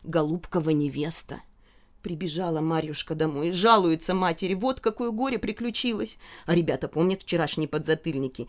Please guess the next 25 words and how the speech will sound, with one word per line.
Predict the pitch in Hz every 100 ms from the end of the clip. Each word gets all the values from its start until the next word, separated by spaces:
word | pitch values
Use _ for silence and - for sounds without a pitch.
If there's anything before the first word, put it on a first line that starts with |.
| -
из | 196 -
палати | 185 180 170 180
подразнивают: | - 180 156 156 139 135 139 135 - -
«Голубкова | 247 220 202 175 - 185 180
невеста, | 190 196 381 - - 233
Голубкова | 240 254 240 - 226
невеста». | 233 240 190 - - 147 - - - _
Марьюшка | 339 196 202 -
тут | 233 208
вовсе | 202 226 - 196
разревелась, | 180 175 190 180 170 170 - - - -
а | 196
мать | 160 -
смекнула, | 151 147 147 156 175
чьих | 185 - 170
это | 170 180
рук | 165 151
дело, | 160 135
закричала | 147 160 - 151 - 196 220
на | 196 180
ребят: | 180 165 156
«Что | - - - 285 233
вы, | 185 202
бесстыдники, | 165 196 - - 247 160 165 160 165
наделали? | 156 151 160 196 180 151 160